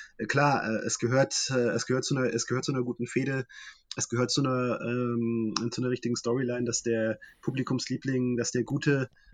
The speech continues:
ähm, ja, auch den Moment hat, in der den Rückschlag einsteckt, äh, der, äh, äh, das Moment,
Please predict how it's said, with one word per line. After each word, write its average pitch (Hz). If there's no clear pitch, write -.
ähm, 113
ja, 127
auch 123
den 123
Moment 117
hat, 123
in 113
der 117
den 120
Rückschlag 143
einsteckt, -
äh, 117
der, 120
äh, 113
äh, 110
das -
Moment, 120